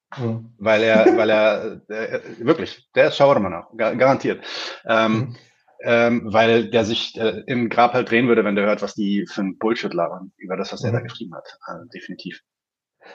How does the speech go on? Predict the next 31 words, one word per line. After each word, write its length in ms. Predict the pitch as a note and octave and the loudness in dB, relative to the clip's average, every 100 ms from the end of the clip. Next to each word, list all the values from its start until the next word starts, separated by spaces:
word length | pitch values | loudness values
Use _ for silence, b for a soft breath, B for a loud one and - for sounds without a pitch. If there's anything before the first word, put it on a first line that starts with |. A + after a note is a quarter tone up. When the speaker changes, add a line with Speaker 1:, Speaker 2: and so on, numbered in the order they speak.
| - | -6
Speaker 1:
Ich 140 | A#2+ | 2
wollte 160 | D3+ F3 | 4 4
noch 140 | E3+ | 2
was 120 | E3 | 4
einschieben, 320 | C#3 D3+ A#2 B2+ | 4 4 4 6
aber 140 | C#3 | 4
Speaker 2:
Ähm, 80 | A#2 | 2
Speaker 1:
zur, 540 | C#3+ C3 B2+ B2+ B2 | 4 6 6 4 2
ähm, 240 | B2 B2 B2+ | -4 -12 -2
Speaker 2:
ja. 120 | C3+ | 0
Speaker 1:
zur, 260 | C3+ B2+ - | 2 0 -4
zur 360 | C3+ B2 A#2+ | 2 2 2
Frage 280 | - C3 C3 | -4 -10 -8
Materialismus 800 | A#2+ B2 B2 A#2+ D3 D3+ C#3 C3+ | -8 -2 2 4 2 2 -4 -4
und 120 | C3 | -6
Unterstützung 480 | B2 B2 - C3+ C3+ | -6 -6 -6 -6 -6
für 120 | C#3 | -8
Zionismus. 640 | C3+ A#2+ B2+ C#3 A#2 A#2+ - b b b b b _ | -4 -2 -2 -4 -4 -4 -8 b b b b b _
Ich 60 | - | 2
glaube, 160 | D3 | 4
wenn 100 | D3 | 6
man 100 | C#3 | 4
die 80 | C3 | 2
Sachen 280 | E3 G3+ A3+ | 2 2 4
so 80 | F3 | 4
nüchtern 380 | D3+ - E3 | 2 2 0
betrachtet, 720 | C#3 - D3+ E3 - C#3 - - | 0 0 0 0 -4 -6 -6 -4
äh, 200 | B2 A#2+ | 0 0
muss 240 | C3 C#3 | 0 -4
man 160 | D3+ C3 | -4 -2
sehen, 360 | C3+ C#3+ C#3 | 0 0 -4